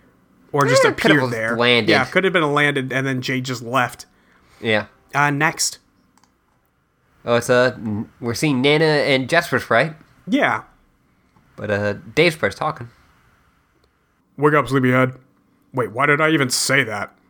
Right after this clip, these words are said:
Speaker 1: Stay asleep all you want, like I give a fuck. God, Dave. Next. "But you are kinda missing some important shit here. We spent three full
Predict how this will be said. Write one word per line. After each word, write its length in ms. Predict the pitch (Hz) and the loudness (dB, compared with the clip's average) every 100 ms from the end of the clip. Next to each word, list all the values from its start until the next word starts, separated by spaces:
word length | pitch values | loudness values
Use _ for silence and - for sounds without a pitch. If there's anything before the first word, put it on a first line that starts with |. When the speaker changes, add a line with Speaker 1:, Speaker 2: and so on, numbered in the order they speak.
| _ | _
Speaker 1:
Stay 280 | - - 175 | -4 0 0
asleep 300 | 165 165 151 | 0 -2 0
all 100 | 143 | 0
you 140 | 131 | 0
want, 300 | 120 127 120 | 0 0 0
like 120 | 127 | -2
I 80 | 117 110 - | -4 -4 -4
give 200 | 139 120 | -2 -2
a 80 | |
fuck. 540 | 113 - - 117 123 - _ _ _ _ _ _ _ _ _ _ _ _ _ _ _ _ _ _ | -8 -14 -4 0 0 -4 _ _ _ _ _ _ _ _ _ _ _ _ _ _ _ _ _ _
God, 400 | - 101 101 104 | -10 -6 -8 -8
Dave. 360 | - 87 98 - _ _ _ _ | -10 -10 -10 -14 _ _ _ _
Next. 540 | 127 131 127 - - - _ _ _ _ _ _ _ _ _ _ _ _ _ _ _ _ _ _ _ | -2 -2 -2 -6 -10 -18 _ _ _ _ _ _ _ _ _ _ _ _ _ _ _ _ _ _ _
"But 160 | - 160 | -2 0
you 160 | 165 175 | 4 2
are 120 | 170 | 2
kinda 180 | 160 131 | 2 2
missing 340 | 127 120 120 | 2 0 -6
some 380 | 104 151 117 110 123 | -2 -2 -2 -4 -4
important 560 | 135 127 - 160 127 | -4 -2 0 0 0
shit 260 | - 147 117 | 0 -2 0
here. 260 | 127 117 - _ - _ | -2 -4 -10 _ -20 _
We 80 | 175 | -2
spent 220 | 208 - | -2 -2
three 400 | - - 151 160 | -6 -2 2 2
full 240 | 156 160 | 2 2